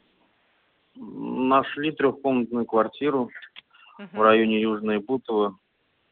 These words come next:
Speaker 1: Три
Speaker 2: Мгм.
Speaker 1: минуты пешком до метро. Вот. Ну, можно сказать, как бы, ну, хорошая, нормальная квартира.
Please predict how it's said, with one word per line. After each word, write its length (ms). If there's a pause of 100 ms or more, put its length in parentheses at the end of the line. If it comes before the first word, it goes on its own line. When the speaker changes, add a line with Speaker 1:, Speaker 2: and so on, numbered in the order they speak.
(160)
Speaker 1:
Три 220
Speaker 2:
Мгм. 80
Speaker 1:
минуты 480 (320)
пешком 420
до 80
метро. 480 (880)
Вот. 420 (360)
Ну, 100
можно 260
сказать, 420
как 140
бы, 220 (100)
ну, 140
хорошая, 540
нормальная 460
квартира. 540